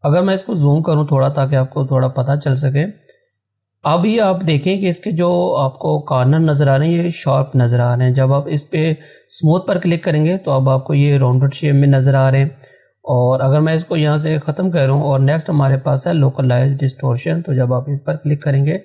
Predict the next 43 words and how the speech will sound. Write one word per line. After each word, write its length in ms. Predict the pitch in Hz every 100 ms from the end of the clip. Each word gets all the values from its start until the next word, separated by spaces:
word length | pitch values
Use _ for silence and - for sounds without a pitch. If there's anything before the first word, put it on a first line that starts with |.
| _ - _ _
तो 80 | 143
ये 120 | 127
आपको 320 | 120 120 156 156
कुछ 280 | 180 175 _ _
इस 160 | 165 -
तरह 200 | 139 127
का 160 | 131 127
जो 220 | 127 127
व्यू 260 | 123 147 175
है 160 | 151 156 151 _ _
वो 200 | 156 135 127
आपको 300 | 120 - 151
देखने 340 | 127 123 135
को 140 | 147 170
मिलेगा। 440 | 120 123 131 - _ _ _ _ _ _ _ _ _ _ _
यहाँ 260 | 151 160 190
पर 180 | 208 190
भी 160 | 214
आपके 260 | 196 180 208
पास 300 | 190 175 180
सेम 220 | 196 170 156
वही 180 | 160
है, 100 | 175
ऐड 320 | 175 139 147 143
न्यू 200 | 143 151
डिस्टॉर्शन 500 | 147 - 139 135 151
आप 120 | 151
कर 120 | 156 143
सकते 340 | 160 143 165
हैं 120 | 151
और 80 | 147
यहाँ 220 | 131 131
से 100 | 131
आप 160 | 135 135
इसकी 260 | 131 - 143
प्रॉपर्टीज 520 | 147 131 - 156 147
को 160 | 147 131
कॉपी 320 | 131 127 156
कर 140 | 160 143
सकते 300 | 147 - 147
हैं 100 | 143
किसी 240 | 143 143
दूसरे 600 | 135 135 135 147 151 151